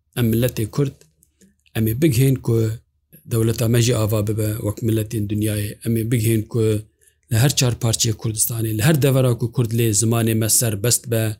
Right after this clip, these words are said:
ئالایە مە بلند بە، سازیێ مە ئێمە بن. ئەم بخوا، بخوا حکومداریە خۆ بکەن.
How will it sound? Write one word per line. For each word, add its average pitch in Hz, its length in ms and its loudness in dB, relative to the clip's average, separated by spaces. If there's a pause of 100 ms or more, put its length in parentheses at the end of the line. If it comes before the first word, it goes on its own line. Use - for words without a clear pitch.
(540)
ئالایە 113 340 2
مە 113 120 2
بلند 110 400 2
بە، 110 140 0 (720)
سازیێ 131 580 4
مە 127 120 4
ئێمە 127 340 6
بن. 117 260 6 (440)
ئەم 135 240 0
بخوا، 135 260 2
بخوا 131 340 2 (540)
حکومداریە 127 720 4
خۆ 117 180 0
بکەن. 120 400 2